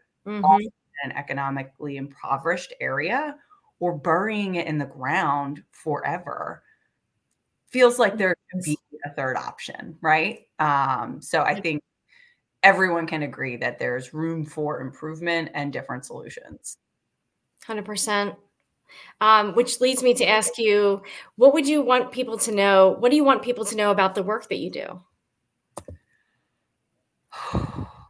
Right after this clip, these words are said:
Speaker 2: Wow. You know, it's funny. So just, like, hearkening back to when we first started. So for the listeners, Colleen was, like, a spirit guide who I met, who was a year ahead of me in business,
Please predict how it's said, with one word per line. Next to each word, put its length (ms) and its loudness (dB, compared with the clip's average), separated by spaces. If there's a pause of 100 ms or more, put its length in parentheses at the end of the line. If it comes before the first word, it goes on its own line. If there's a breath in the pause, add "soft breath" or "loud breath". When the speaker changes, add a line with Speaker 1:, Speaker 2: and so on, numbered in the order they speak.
(140)
Speaker 2:
Wow. 600 -14 (560 soft breath)
You 140 2
know, 60 4
it's 140 -4
funny. 320 2
So 680 4 (760)
just, 240 -2
like, 320 0
hearkening 480 2
back 280 2
to 100 -8
when 180 -2
we 80 -6
first 280 -8
started. 540 -2
So 340 -2
for 360 -4
the 80 -2
listeners, 580 2 (480 loud breath)
Colleen 520 6
was, 180 -4
like, 180 -2
a 80 -2
spirit 720 -2
guide 400 4
who 120 -6
I 160 0
met, 320 2
who 120 -4
was 160 -6
a 60 -6
year 300 2
ahead 220 0
of 80 -2
me 280 -6
in 140 -8
business, 680 -4